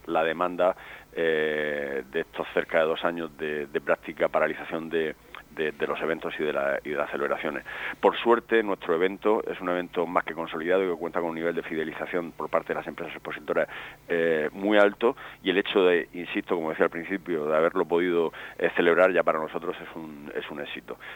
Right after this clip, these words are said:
Han sido ochenta empresas expositoras, como ya avanzábamos, ocupando unos doce mil metros cuadrados de superficie de exposición, y con todo hemos inclu-, hemos, eh, conseguido incluso aumentar el número de visitantes en un, en un diez por ciento.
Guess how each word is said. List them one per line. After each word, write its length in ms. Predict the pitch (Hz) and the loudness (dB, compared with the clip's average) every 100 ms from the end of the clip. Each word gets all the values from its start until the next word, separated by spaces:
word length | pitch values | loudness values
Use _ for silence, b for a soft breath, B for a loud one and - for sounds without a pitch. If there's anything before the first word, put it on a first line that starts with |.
| B | B
Han 120 | 78 | -6
sido 200 | - 87 | -2 0
ochenta 240 | 80 82 80 | 0 -2 -4
empresas 300 | 76 80 78 | -4 -6 -8
expositoras, 560 | 76 80 76 - 104 | -8 -10 -2 4 4
como 200 | - 78 | 4 -2
ya 100 | 78 | 0
avanzábamos, 640 | 78 78 - 92 101 120 147 | 0 0 4 4 4 2 -2
ocupando 440 | 85 82 82 82 80 | -4 -2 -2 -2 -4
unos 220 | 78 73 | -6 -6
doce 220 | 76 80 | -8 -6
mil 140 | 85 | -6
metros 240 | 87 82 78 | -4 -6 -2
cuadrados 360 | 78 82 87 | 0 4 2
de 80 | 78 | 0
superficie 380 | 76 73 78 90 | -8 -10 -8 0
de 80 | 85 | 0
exposición, 560 | - 90 85 - 139 B B B B - | 0 -6 -4 0 -2 B B B B -6
y 300 | 104 95 92 - | 0 2 0 2
con 220 | 101 90 | 2 2
todo 360 | 90 113 113 139 | 6 6 8 4
hemos 220 | 101 95 | 4 -2
inclu-, 380 | 92 87 90 90 | -6 -6 -2 -2
hemos, 180 | 87 90 - - | -2 -4 -6 -10
eh, 140 | 82 82 - | -8 -8 -4
conseguido 640 | 85 82 85 95 95 87 | -4 0 2 2 2 0
incluso 560 | 80 87 - 80 78 B B B - | -4 -8 -2 0 0 B B B 2
aumentar 400 | 87 85 78 - 92 78 - | 4 2 2 6 8 6 -2
el 180 | 80 78 | -8 -8
número 220 | 92 90 | -4 0
de 60 | 85 | 0
visitantes 480 | 82 80 85 92 87 | -2 -2 -2 -2 -6
en 80 | |
un, 280 | 82 82 78 78 | -6 -8 -10 -10
en 80 | |
un 140 | 82 80 | -10 -6
diez 120 | 85 | -4
por 180 | - 73 | -4 -6
ciento. 360 | 80 71 - | -8 -8 -12